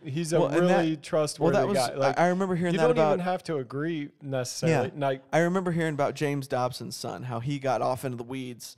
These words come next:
Speaker 2: you know, was really rebellious in his teenage years and early twenties. But he had multiple encounters with people who would maybe, like,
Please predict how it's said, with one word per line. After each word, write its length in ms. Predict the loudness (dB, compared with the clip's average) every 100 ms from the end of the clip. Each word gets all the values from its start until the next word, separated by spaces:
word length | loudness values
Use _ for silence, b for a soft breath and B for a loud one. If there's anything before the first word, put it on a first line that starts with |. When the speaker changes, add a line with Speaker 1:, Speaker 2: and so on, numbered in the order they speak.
| b b
Speaker 2:
you 60 | -8
know, 100 | -6
was 200 | -6 -8
really 300 | -4 0 0
rebellious 640 | -2 0 0 2 0 -2
in 60 | -8
his 120 | -10
teenage 500 | -8 -6 -2 -4 -4
years 240 | -4 -4 -4
and 80 |
early 180 | -8 -8
twenties. 440 | -8 -8 -8 -10 -14 B B B B
But 120 | -8
he 160 | -4 0
had 200 | 0 0
multiple 500 | 0 0 -2 -4 -4
encounters 520 | -4 -4 -4 -4 -6
with 140 | -10
people 480 | -8 -8 -4 -6 -6 b b b _
who 280 | -2 0 0
would 240 | -2 -2
maybe, 280 | -4 -2 -2
like, 200 | -2